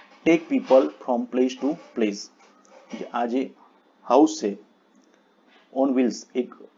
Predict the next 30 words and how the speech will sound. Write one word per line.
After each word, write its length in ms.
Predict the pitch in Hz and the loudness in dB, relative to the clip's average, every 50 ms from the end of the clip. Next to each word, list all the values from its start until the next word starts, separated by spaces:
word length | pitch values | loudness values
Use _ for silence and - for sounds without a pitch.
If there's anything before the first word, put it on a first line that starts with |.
| _ _ _ _ - | _ _ _ _ -16
wheel 320 | 117 110 135 156 151 - | -8 -2 0 0 0 2
પર 180 | - 120 104 110 | 0 -2 -2 0
એટલે 160 | 107 110 110 | -2 -4 -6
કે, 100 | - 113 | -6 -8
અમ, 680 | - - _ _ - 117 117 110 110 110 107 107 107 101 | -12 -12 _ _ -16 -12 -10 -8 -8 -8 -8 -8 -10 -8
જે 120 | 101 120 | -8 -8
ચક્ર 360 | 113 - 135 127 - 135 135 | -4 -2 -4 -2 0 2 0
છે, 180 | 117 113 110 107 | 0 0 -4 -6
મૈડા 260 | 117 117 120 135 131 | -6 -2 2 2 2
છે 100 | - 117 | 2 0
એના 140 | 110 120 127 | -2 -4 -2
પર 200 | 113 - 123 117 | 0 0 0 0
આવેલું 240 | 110 107 107 113 110 | 0 -2 -4 -4 -6
છે, 140 | - - 104 | -8 -10 -6
ઘર 240 | 98 107 104 107 | -2 -2 -2 -2
છે, 200 | 104 - 120 135 - - _ _ _ _ _ - | -2 -4 -8 -10 -10 -14 _ _ _ _ _ -2
એક 180 | 127 127 - | -2 -2 0
પ્રકારની 360 | - 120 120 - 123 123 120 | -2 -2 0 0 0 0 0
race 220 | 113 127 143 139 - | 0 0 0 -2 -2
કરે 220 | - 117 107 104 | -2 -2 -2 -2
છે. 300 | 101 - 135 - - _ _ _ _ - | -4 -8 -12 -18 -20 _ _ _ _ -8
It 100 | 143 131 - - | -8 -8 -6 -6
take 120 | 147 139 - - 123 | -6 -8 -6 -6 -6
people 280 | 127 - - 139 135 | -6 -2 0 0 0
from 340 | 151 151 - 127 117 117 131 - - _ _ _ _ _ _ _ _ - 110 | 0 -2 -4 -6 -6 -6 -8 -10 -16 _ _ _ _ _ _ _ _ -14 -8
one 180 | 107 120 131 135 | -6 -4 -4 -2
place 240 | 131 123 127 127 - 143 | -2 -2 -4 -4 -6 -10
to 40 | 139 - - 123 | -14 -12 -10 -8
another 180 | 113 107 104 | -6 -6 -6
place. 240 | 98 110 107 101 98 | -6 -8 -10 -12 -14